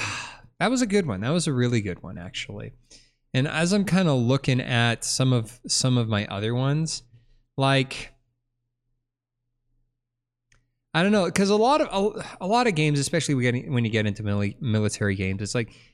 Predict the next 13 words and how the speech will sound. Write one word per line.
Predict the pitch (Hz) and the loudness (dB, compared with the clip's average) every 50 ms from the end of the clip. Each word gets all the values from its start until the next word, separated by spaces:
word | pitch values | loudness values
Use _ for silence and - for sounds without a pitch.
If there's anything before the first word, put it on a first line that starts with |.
| _ _ _ | _ _ _
yeah, | 156 175 190 196 202 202 196 196 196 185 | 2 4 4 4 4 4 4 2 2 0
the | 160 160 202 196 190 | 0 2 2 4 4
enemy | 190 190 185 180 175 175 | 4 4 4 4 4 4
is | 170 143 127 139 | 4 4 4 2
a, | 143 147 147 | 2 2 2
is | - 139 123 123 120 | 2 0 2 2 2
a, | 120 117 113 110 107 101 - _ _ _ _ _ | 2 2 2 0 -2 -4 -8 _ _ _ _ _
is | - 131 117 - | -2 0 2 2
some | - - 127 120 117 117 110 104 - - _ _ | 2 2 2 2 2 0 0 -2 -4 -8 _ _
nation, | 123 123 127 127 127 120 - - - 95 - - - | 0 0 2 2 2 0 0 -2 -2 -4 -10 -14 -12
right? | 101 98 101 107 113 | -8 -6 -4 -4 -4
It's | 107 - - | -6 -6 -6
like, | 110 107 - - | -8 -8 -8 -12